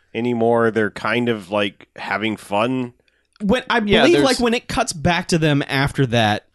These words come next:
Speaker 2: enough time has passed to where they are pretty, like, th-, they're, they're a lot more Lord of the Flies-ish than
Speaker 3: Mm-hmm.
Speaker 2: they were
Speaker 1: Oh, yeah,
Speaker 2: before.
Speaker 1: yeah.
Speaker 3: Yeah, and
Speaker 1: They've
Speaker 3: he,
Speaker 1: cut
Speaker 3: he
Speaker 1: all the
Speaker 3: says, like,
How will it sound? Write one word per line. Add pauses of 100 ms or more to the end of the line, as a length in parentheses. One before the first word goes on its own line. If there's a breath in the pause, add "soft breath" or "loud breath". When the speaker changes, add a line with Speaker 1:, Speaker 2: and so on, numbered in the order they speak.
(120)
Speaker 2:
enough
time
has
passed
to
where
they
are (320)
pretty, (100)
like, (840 soft breath)
th-, (220)
they're,
they're
a
lot
more
Lord
of
the
Flies-ish
than
Speaker 3:
Mm-hmm.
Speaker 2:
they
were
Speaker 1:
Oh,
yeah,
Speaker 2:
before.
Speaker 1:
yeah.
Speaker 3:
Yeah,
and
Speaker 1:
They've
Speaker 3:
he,
Speaker 1:
cut
Speaker 3:
he
Speaker 1:
all
the
Speaker 3:
says,
like,